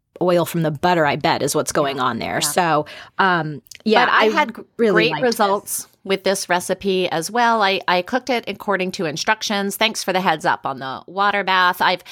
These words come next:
Speaker 2: I've now learned I actually add my hot water to the container in the oven. I've learned not to walk with a,
Speaker 1: Yes.
Speaker 2: um, you know, Pyrex casserole full of hot water. I've had too many
Speaker 1: Yep.
Speaker 2: accidents that way. So that worked really well. Um,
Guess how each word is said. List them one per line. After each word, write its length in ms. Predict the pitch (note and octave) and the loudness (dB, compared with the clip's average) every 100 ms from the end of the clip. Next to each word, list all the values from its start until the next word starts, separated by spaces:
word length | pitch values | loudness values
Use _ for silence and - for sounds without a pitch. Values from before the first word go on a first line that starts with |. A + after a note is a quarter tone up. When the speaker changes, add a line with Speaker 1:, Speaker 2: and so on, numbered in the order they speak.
| - - | -14 -2
Speaker 2:
I've 140 | A3 A#3+ | -2 0
now 280 | C4 C#4 A#3+ | 2 2 2
learned 340 | G#3+ G#3 G#3 | 0 0 0
I 180 | - A3+ | 0 2
actually 500 | B3 - G#3 F#3 - | 0 -2 -4 -4 -2
add 340 | F3+ F3 F3+ F3+ | 0 2 2 0
my 420 | E3+ D#3+ D#3 D#3 - | 0 0 0 -6 -10
hot 300 | - F3 - | -2 0 0
water 500 | D#3 D3+ D#3 D3+ - | -2 0 0 -2 -4
to 500 | - - F#3+ F3 F3 - | -8 -2 2 2 0 -2
the 280 | E3 D#3 D3+ | 0 0 0
container 520 | - D3+ E3 D#3 D#3 | -4 -4 -2 0 0
in 280 | D#3 D#3 C#3+ | -2 -6 -6
the 160 | C#3 B2+ | -4 -2
oven. 400 | E2+ F#2 C2 - F3 | -2 -4 -6 -6 -6
I've 140 | F3 | -2
learned 260 | G3 F#3 F3 | 0 2 2
not 220 | D#3 - | 0 -2
to 100 | F3+ | -4
walk 420 | D3 C#3+ B2+ - | 0 2 0 -2
with 340 | D3 C3+ - - | -4 -4 -6 -8
a, 220 | D3 D3 C#3 | -6 -4 -4
Speaker 1:
Yes. 500 | - - - - - | -6 -8 -8 -8 -2
Speaker 2:
um, 260 | D3+ C3 - - | -2 -2 -10 -6
you 100 | D#3+ | -4
know, 140 | C3 | -4
Pyrex 540 | - - D3+ C#3+ - - | -4 0 2 0 -2 -4
casserole 460 | E3 C#3 C#3+ C3+ | -2 -2 -4 -4
full 220 | - C#3 C#3 | -4 -4 -4
of 80 | |
hot 200 | - C#3+ C3+ | -2 -2 0
water. 200 | C#3 C3+ | -2 -2
I've 120 | D3+ | -2
had 160 | D3 | -6
too 120 | - D#3+ | -6 -6
many 140 | D#3 | -4
Speaker 1:
Yep. 120 | E3+ | -2
Speaker 2:
accidents 520 | C#3 - - C3 - - | -2 -4 -8 -8 -10 -2
that 180 | C#3+ - | -2 -2
way. 220 | B2 C#3 | -4 -4
So 340 | - F#3+ F3 - - - - | 0 2 0 -4 -20 -10 0
that 160 | B3 B3+ | 0 0
worked 220 | A#3 A3 | -4 -2
really 220 | G#3+ G3+ | 0 2
well. 580 | G3+ C#4+ C#4 C4+ C4+ B3 | 2 4 4 2 0 0
Um, 460 | G3+ G3 E3+ E3+ | 0 2 2 0